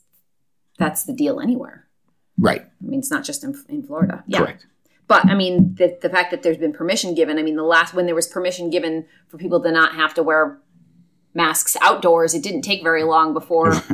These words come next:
Speaker 2: Right.
Speaker 1: Disney,
Speaker 2: Everybody changed their
Speaker 1: I mean, it was,
Speaker 2: tune.
Speaker 1: what, like, a day?
Speaker 2: Right.
Speaker 1: So I'm just wondering, I mean, really, the masks could be completely gone by the time we go in three days.
Speaker 2: In theory, yes.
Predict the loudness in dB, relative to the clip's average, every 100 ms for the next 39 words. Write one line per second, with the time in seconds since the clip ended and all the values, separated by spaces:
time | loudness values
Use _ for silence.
0 | -6 -6 -4 0 2 2 4 4 2 0
1 | -2 0 0 2 2 2 2 2 2 -6
2 | -2 2 2 0 -6 -8 -8 -18 _ 2
3 | 4 4 2 -2 -6 -2 0 0 -2 -4
4 | -12 _ -2 2 2 2 2 2 2 4
5 | 2 2 0 -2 _ _ _ 2 2 0
6 | -2 -4 -4 -4 0 2 0 -2 -6 -2
7 | -2 -2 0 2 2 0 -4 -4 -4 -4
8 | -6 -4 -6 -6 -10 -10 -4 2 2 2
9 | -2 -4 -12 -12 -12